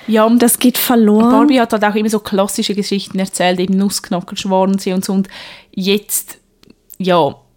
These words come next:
Speaker 1: kommen halt auch neuere Geschichten dazu.
Speaker 2: Mhm.
Speaker 1: Die neue Generation von Menschen findet das dann vielleicht toll, aber ich glaube, wir hängen halt so an diesem nostalgischen Gefühl von früher.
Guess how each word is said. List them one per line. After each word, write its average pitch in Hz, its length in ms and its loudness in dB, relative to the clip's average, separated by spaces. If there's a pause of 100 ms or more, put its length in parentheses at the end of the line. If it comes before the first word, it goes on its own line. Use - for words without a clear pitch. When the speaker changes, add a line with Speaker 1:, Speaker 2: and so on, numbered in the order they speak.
(360)
Speaker 1:
kommen 208 260 0
halt 190 120 2
auch 180 140 -2
neuere 208 420 2
Geschichten 208 520 -4
dazu. 202 680 -4 (220)
Speaker 2:
Mhm. 240 580 6
Speaker 1:
Die 202 80 2
neue 190 240 4
Generation 196 500 2
von 202 160 2
Menschen 202 320 2
findet 196 200 -4
das 180 120 -8
dann 170 140 -6
vielleicht - 320 -6
toll, 180 180 -4
aber 175 120 -2
ich 180 80 -6
glaube, 175 180 -2
wir 190 100 0
hängen 180 360 0
halt 165 160 -2
so - 100 -6
an 156 80 -4
diesem 165 240 -6
nostalgischen 165 600 -4
Gefühl 190 320 0
von 175 160 -4
früher. 175 340 -2